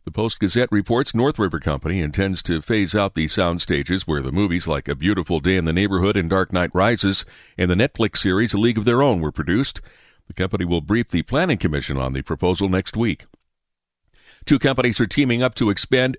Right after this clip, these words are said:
driverless trucking in the city. Aurora Innovation, headquartered in the Strip District, is partnering with German company Continental A G to design, develop, and validate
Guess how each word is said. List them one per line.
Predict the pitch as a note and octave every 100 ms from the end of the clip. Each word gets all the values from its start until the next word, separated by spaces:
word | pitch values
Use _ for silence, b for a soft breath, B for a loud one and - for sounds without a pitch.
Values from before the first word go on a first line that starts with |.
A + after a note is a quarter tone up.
| -
driverless | A#2 D#3 D3+ B2 A2
trucking | - E3 F#3+ G#2 D2+
in | C2+
the |
city. | C2+ E2+ D#2 B2+ - b b b b b
Aurora | C#2+ F2 E3+ G#3
Innovation, | - C#3+ A2+ D#3+ G3+ - B2+
headquartered | A#2+ A#2+ B2 A#2+ C3+
in | A#2+ C3+
the | D#3+
Strip | - C#3
District, | G#2+ G#2+ - C#3+
is | G2+
partnering | - A#2 A2+ A2 G#2+
with | F#2+
German | D#2 B2 C3+ C3+
company | B2+ A#2 C3
Continental | B2+ C3 C#3 B2 C3 B2
A | - B2+ B2
G | - C3 F#2+ C#2+
to | E2+
design, | D2+ D#2 G#2+ B2
develop, | G#2 G2 A#2 A#2
and | G2 F2+
validate | G#2 B2 F2 F#2